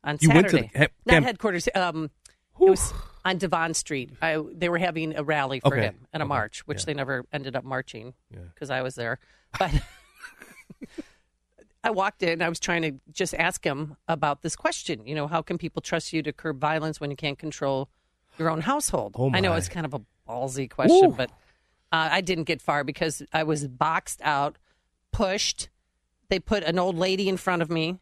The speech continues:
Speaker 2: They knew I was in there. As soon as I walked in, everybody got,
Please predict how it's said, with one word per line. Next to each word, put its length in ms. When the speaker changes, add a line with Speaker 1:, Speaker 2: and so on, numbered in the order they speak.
Speaker 2:
They 100
knew 180
I 100
was 140
in 80
there. 140
As 80
soon 160
as 120
I 100
walked 340
in, 300
everybody 400
got, 260